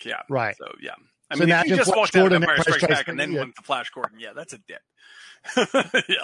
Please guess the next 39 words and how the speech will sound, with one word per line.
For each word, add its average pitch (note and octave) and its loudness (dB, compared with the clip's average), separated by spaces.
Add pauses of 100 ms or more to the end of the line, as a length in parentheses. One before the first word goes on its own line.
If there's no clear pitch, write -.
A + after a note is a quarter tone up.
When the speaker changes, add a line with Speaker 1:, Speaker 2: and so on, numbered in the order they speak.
(100)
Speaker 1:
like, D#3+ -8
Speaker 2:
Yeah. C3+ 0
Speaker 1:
Flash A3 0
Gordon G3+ 0
is D3 -2
not C#3 0
as A#2 -8
good A#2 -6
as A2 -16
Empire G#2 -12
Strikes G#2 -16
Back. G2+ -14
We A2+ -18
can A2+ -18
all F#2 -16
agree - -20
on G2+ -16
that G2 -18
one. - -20
That's G#2 -16
okay. - -16 (520)
Speaker 2:
Yeah. A#2+ -10 (100)
Speaker 1:
But C3 -4
yes, - -14
I D#3 0
was F#3+ -8
in A#3 -8
the G#3 -10
same A3 -4
boat. C3 -4
Like, A#2 -10
I, C3+ -4
I - -4
took - -14
my C#3 -6
science B2+ -8
fiction B2 -16
extremely G#2+ -12
seriously. C#3+ -8